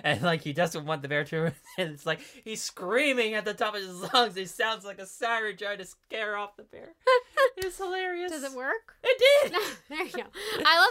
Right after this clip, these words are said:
Speaker 2: the videos of, like, cats chasing them off and
Speaker 1: Oh,
Speaker 2: stuff.
Speaker 1: yeah.
Speaker 2: It cracks me up. Anyway, um, so anyway, essentially they go into more things like the bears are coming more into human area because of the wildfires that have been terrible up there. Um,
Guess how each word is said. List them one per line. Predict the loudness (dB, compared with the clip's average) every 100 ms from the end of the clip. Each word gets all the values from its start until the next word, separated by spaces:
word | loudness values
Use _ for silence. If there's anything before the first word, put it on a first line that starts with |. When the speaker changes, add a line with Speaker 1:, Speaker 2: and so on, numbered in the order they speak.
| 4
Speaker 2:
the | 0
videos | 0 2
of, |
like, | 0 -2 -2
cats | -2 -2 -4 -8
chasing | -4 -4 -6 -4
them | 0
off | 0 0 -6
and | -4
Speaker 1:
Oh, | 0 0 2
Speaker 2:
stuff. | 2 0 -2
Speaker 1:
yeah. |
Speaker 2:
It | -6
cracks | -4 -4 -8
me | -16
up. | -16 -12
Anyway, | -12 -12 -16 -18 -20 -18 -18 -18 -18 -2
um, | 4 6 6 4 -2 -10 _ _ _ _ _ -20 -20 _
so | 0 4
anyway, | 4 4 2 2 2
essentially | 2 2 4
they | 4
go | 4
into | 2 0
more | 2 2 2
things | -2 -2 -2
like | -4 -4
the | -8
bears | -4 -4 -4
are | -6
coming | -4 -4
more | -4
into | -6 4
human | 6 6
area | 6 4 2
because | -2 -6
of | -6
the | -2
wildfires | 0 0 -2 -2 -2
that | -6
have |
been | -6 -8
terrible | -8 -8 -8
up | -10 -8
there. | -8 -6 -8 -4
Um, | -2 -2 -6 -12